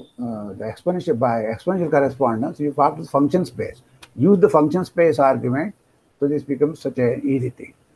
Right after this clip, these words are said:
You can directly write down the proof, but then you will have to repeat the proofs of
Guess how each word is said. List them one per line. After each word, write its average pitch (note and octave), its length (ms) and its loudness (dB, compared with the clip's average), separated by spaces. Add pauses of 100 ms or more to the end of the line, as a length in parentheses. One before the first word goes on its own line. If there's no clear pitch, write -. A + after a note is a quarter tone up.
(500)
You D#3+ 200 0
can F#3 360 2
directly F#3+ 880 6
write D3+ 340 6
down A#2 480 0 (640)
the - 60 -20 (100)
proof, A#2+ 460 2 (520)
but G#2+ 180 -6
then G#3+ 440 4 (320)
you F3 180 -2
will G#3+ 120 4
have G3 200 6
to E3+ 60 -2
repeat F3+ 540 0
the F#3 100 0
proofs E3+ 440 -6
of C#3+ 400 2